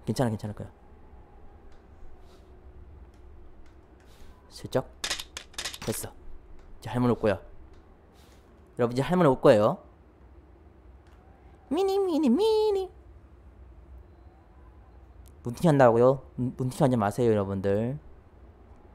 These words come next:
눈팅은 나쁜 거예요. 오, 깜짝이야. 언제 왔어? 수고. 너 언제 왔어? 할망구, 너 언제 왔어? 놀랬잖아.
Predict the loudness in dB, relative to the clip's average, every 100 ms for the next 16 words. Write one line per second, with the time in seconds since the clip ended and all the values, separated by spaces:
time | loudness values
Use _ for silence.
0 | -4 -2 2 4 4 2 -2 2 2 2
1 | 0 -4 -6 -18 -20 -20 -20 -20 -20 -20
2 | -20 -20 -20 -16 -6 2 6 6 4 -10
3 | -20 -20 -20 -4 6 8 8 8 0 -2
4 | -20 -20 -20 -20 -20 -20 -16 -16 -16 -20
5 | -14 -2 4 6 8 6 6 2 -4 -10
6 | -12 -14 -16 -18 -18 -20 -20 -20 -20 -20
7 | -20 -20 -20 -20 -20 -20 -20 -20 -20 -20
8 | -20 -20 -20 -20 -20 -20 -10 4 4 10
9 | 10 10 6 2 0 -8 0 4 6 4
10 | 2 4 4 8 8 8 6 -2 -4 -20
11 | -20 -20 -20 -18 -2 4 4 6 6 6
12 | 4